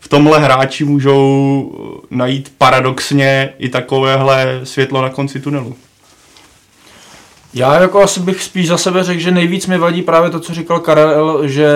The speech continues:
Speaker 2: chybí mi absolutně jako nějaká komunikace mezi hráčema, klubama a vedením jako toho fotbalu, jo. Tak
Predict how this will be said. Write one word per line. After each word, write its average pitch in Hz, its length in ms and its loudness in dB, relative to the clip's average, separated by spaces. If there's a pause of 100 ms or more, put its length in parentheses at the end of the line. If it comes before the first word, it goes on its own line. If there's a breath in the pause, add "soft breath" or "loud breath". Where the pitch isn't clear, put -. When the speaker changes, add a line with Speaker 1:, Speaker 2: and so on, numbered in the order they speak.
(420)
Speaker 2:
chybí 151 320 -6
mi 156 200 0
absolutně 147 680 -2
jako 143 240 -4
nějaká 143 640 0 (680 soft breath)
komunikace 156 960 2 (120)
mezi 131 460 0
hráčema, 147 720 0
klubama 143 640 2 (100)
a 120 580 2
vedením 131 360 -4
jako 127 300 -2
toho 123 180 -6
fotbalu, 117 460 -4
jo. 101 120 -6
Tak 110 140 -8